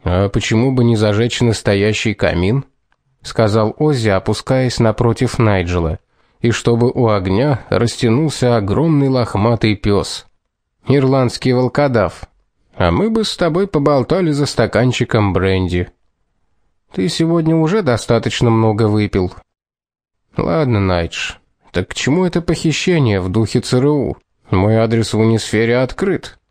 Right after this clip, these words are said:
Тебе стоило только послать вызов". "Так будет надежнее. Паренек, который с тобой увязался, рассказал интереснейшую историю.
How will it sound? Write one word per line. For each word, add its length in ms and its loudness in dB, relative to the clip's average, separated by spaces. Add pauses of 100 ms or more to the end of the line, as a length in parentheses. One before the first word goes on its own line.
(240)
Тебе 300 2
стоило 400 0
только 380 0
послать 480 0
вызов". 540 -2 (1160)
"Так 260 0
будет 360 -2
надежнее. 800 0 (500)
Паренек, 640 0
который 420 0
с 100 -8
тобой 360 2
увязался, 720 0 (240)
рассказал 720 0
интереснейшую 880 0
историю. 640 -2